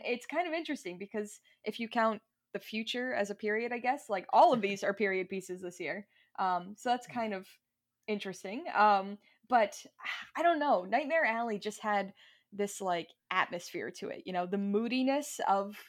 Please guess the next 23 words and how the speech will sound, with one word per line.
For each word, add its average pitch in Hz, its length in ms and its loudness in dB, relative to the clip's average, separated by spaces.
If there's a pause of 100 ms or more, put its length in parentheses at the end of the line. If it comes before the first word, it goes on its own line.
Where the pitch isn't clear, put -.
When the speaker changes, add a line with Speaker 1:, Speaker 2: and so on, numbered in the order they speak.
(120)
Speaker 1:
the 196 80 -6
film, 240 580 -2
and 196 160 -2
I 196 140 -2
think 220 320 -6
that 190 300 0
really 196 320 0
came 190 340 -10
through 180 420 -8
with 175 260 -10 (180)
the 175 60 -12
production - 520 -10
design, - 440 -8 (320)
or 202 100 0
it 196 80 2
was 202 140 0
one 226 260 4
of 190 140 -2
the 180 140 -4
things 175 380 -8
that 175 140 -4
helped, - 480 -6
um, 180 520 -6